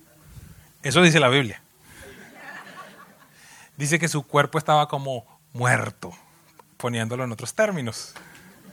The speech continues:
Y mira al lado y ve a Sara y dice, "Pero Sara ni siquiera tiene menstruación". Eso lo dice la Biblia. Estaba enfocado en la parte humana.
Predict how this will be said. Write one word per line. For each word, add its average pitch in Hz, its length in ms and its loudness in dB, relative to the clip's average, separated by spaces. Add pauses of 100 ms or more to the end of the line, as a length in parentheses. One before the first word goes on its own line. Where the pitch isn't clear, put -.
(1500)
Y 165 140 8
mira 175 300 8
al 214 120 2
lado 196 540 12
y 143 120 2
ve 151 120 6
a 190 100 8
Sara 196 340 6
y 147 40 4
dice, 170 460 0 (100)
"Pero 139 260 -4
Sara 143 340 -2
ni 165 120 -6
siquiera 143 380 -8
tiene 156 200 -8
menstruación". 143 880 -12 (800)
Eso 151 180 -12
lo 165 100 -2
dice 151 160 -4
la 156 80 -4
Biblia. 160 300 -8 (2000)
Estaba 151 320 4
enfocado 170 480 4
en 170 60 0
la 160 100 0
parte 170 460 2 (500)
humana. 185 460 0